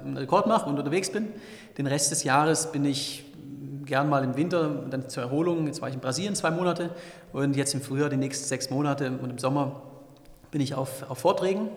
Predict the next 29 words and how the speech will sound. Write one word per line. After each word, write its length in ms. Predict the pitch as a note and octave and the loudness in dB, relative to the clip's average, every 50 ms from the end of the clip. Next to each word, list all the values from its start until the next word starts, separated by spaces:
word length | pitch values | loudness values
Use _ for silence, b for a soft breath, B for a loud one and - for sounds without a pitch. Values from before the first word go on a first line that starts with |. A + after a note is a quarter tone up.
| - - | -8 -6
in, 340 | D#3 D3 D3 C#3+ C#3 C#3 C3+ | -4 -2 0 0 0 -2 -2
in 120 | C3+ C3+ | -2 -2
Europa 280 | C3+ C3+ D3+ F#3 - G#3 | 0 2 4 4 4 2
unterwegs. 540 | G3 F#3 F3+ F3+ F#3+ F#3+ F#3+ - - - - B B B B B B B B B | 0 0 0 0 0 0 0 -2 -6 -6 -8 B B B B B B B B B
Und 180 | - C#3+ C#3+ D3 | -2 0 0 0
ich 100 | C#3+ C#3+ | 0 0
fahre 160 | - C3+ C3+ | 2 2 4
dann 100 | D#3 D3+ | 4 4
aber 540 | C#3+ C#3+ D3 C#3+ D3 - - - - - - - | 4 4 4 2 0 -2 -6 -8 -10 -12 -8 -4
normalerweise 600 | D3 C3+ B2+ B2+ C#3+ D#3 D3+ D3 C#3 C#3 C#3 B2 | 0 2 6 6 6 6 6 6 4 4 4 2
auch 160 | A#2+ C3 C3 | 2 2 0
von 160 | - - C3+ | 0 -2 -2
einem 160 | B2+ C3 C3+ C3 | -2 -2 -2 0
Vortrag 380 | - C#3+ C3+ C#3 C3+ C3 - | 2 2 2 2 0 -2 -4
zum 120 | - - C3+ | -2 -2 -2
nächsten 260 | C3 C3 - - C#3+ | -2 -2 -4 -6 -6
mit 80 | C3 | -6
dem 60 | D3 C#3 | -6 -4
Fahrrad 420 | - B2+ B2+ B2+ A#2+ A2+ - - - - - - - - - - - - - - - - - - - - - B2+ - | -4 -2 0 0 -2 -2 -4 -10 -14 -16 -18 -20 -20 -20 -20 -20 -20 -20 -20 -20 -20 -20 -20 -20 -20 -16 -14 -10 -6
und, 500 | D3 B2+ B2 B2+ B2 A#2+ - - - - - - - | -4 -2 0 0 0 -2 -2 -6 -8 -10 -14 -16 -12
oder 120 | - D3+ C3 | -8 -6 -6
mache 160 | B2+ B2 C3 | -6 -4 -2
andere 180 | C3 B2+ B2+ B2+ | -2 -2 -2 -2
Expeditionen, 640 | B2+ - - - B2+ B2+ - - B2+ C#3 C#3+ C#3 | -4 -6 -8 -8 -8 -6 -6 -4 -2 -2 -2 -2
aber 240 | C3+ B2+ B2+ B2 B2 - - - - - - | -2 -2 -4 -4 -6 -8 -12 -16 -18 -20 -16
ich 80 | - | -10
bin 80 | - D#3 | -6 -2
immer 100 | D3+ D#3 | 2 2
unterwegs. 380 | D3 C3 B2 A#2+ A#2+ - - - | 4 2 2 -2 -4 -6 -8 -10